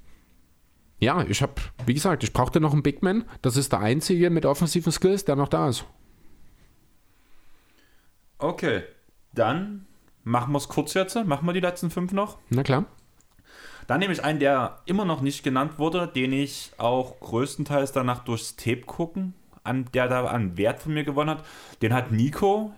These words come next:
Speaker 2: in dem zweitausenddreier Draft reingehauen bei Jonathan. Und das ist T J Ford. Sehr, sehr kurze Karriere mit gerade mal acht Jahren und trotzdem elftausendachthundertzweiundachtzig Minuten.
Speaker 1: Ja, weil wenn er nicht verletzt gewesen wäre, hätte aus T J Ford richtig was werden
Speaker 2: Genau,
Speaker 1: können.
Speaker 2: und deswegen ist er an elfter Stelle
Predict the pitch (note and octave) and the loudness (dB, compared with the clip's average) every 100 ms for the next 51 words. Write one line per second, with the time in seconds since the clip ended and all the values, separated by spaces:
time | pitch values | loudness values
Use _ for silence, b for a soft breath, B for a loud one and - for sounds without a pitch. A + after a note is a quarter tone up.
0 | - - C#3+ D3+ D3+ D#3 D3+ D#3 D3+ C#3+ | -16 -6 -2 -2 0 0 0 0 -2 -4
1 | D#3 D#3+ - E3+ - D3 D#3 E3+ D3+ E3 | -2 -2 0 -2 0 -2 0 -2 0 0
2 | D#3+ E3 E3+ E3 E3+ F#3 F#3 F3+ B B | 2 0 0 0 0 0 -2 -4 B B
3 | - - C3 - D3 C#3+ C3+ - - F#2 | -2 -2 -2 -6 -4 -2 -2 -2 0 0
4 | E2 - - - B B B B B B | -2 -10 -20 -18 B B B B B B
5 | B B - A#2+ D#3+ F3+ F#3+ F3+ F3 - | B B 0 2 4 2 0 -2 -4 -4
6 | E3 D3+ C#3 F3 E3 D3+ C#3 D#3 C#3+ - | -2 2 2 2 -2 -2 -2 -2 -4 -6
7 | - A#2 D3 G3+ G3 - C#3 C#3+ C#3+ C#3+ | -2 0 0 -2 -6 0 4 4 4 0
8 | C#3+ - _ - B2 B2+ - E3 D#3+ A2 | -4 -10 _ -2 -2 -2 -2 -2 0 0
9 | D#3 D#3+ E3+ E3 D#3 A2+ C3+ C3+ A#2 A#2 | 0 0 -2 0 -2 -4 -2 -4 0 0
10 | A2+ A#2+ A#2 A2 A2 G#3+ - - - - | 0 -4 -4 -2 -2 -4 -12 -20 -18 -2
11 | A2+ G#2 G2 F#2+ G#2+ G2+ G#2 G#2+ A2 A#2+ | 2 4 2 0 2 2 4 2 2 0
12 | - B2 B2+ - D3 C3+ C3 C3 B2+ C3 | 2 2 2 0 2 4 4 2 4 4
13 | C3 A#2 A#2 G#2+ G#2+ - B2 A2+ - A2+ | 2 2 2 2 0 -2 -2 0 0 0
14 | F#2+ F#2+ - F2 F#2 F#2 D#2+ - A2 F2 | 0 0 -2 -6 -6 -4 -2 2 2 2
15 | F#2 F#2+ A#2 C#3+ C#3+ C#3 A2 G2+ F2 F2+ | 0 0 0 2 2 2 0 -2 -2 -2
16 | B2+ - B2 A2+ A2+ G#2+ | -2 0 -2 0 2 2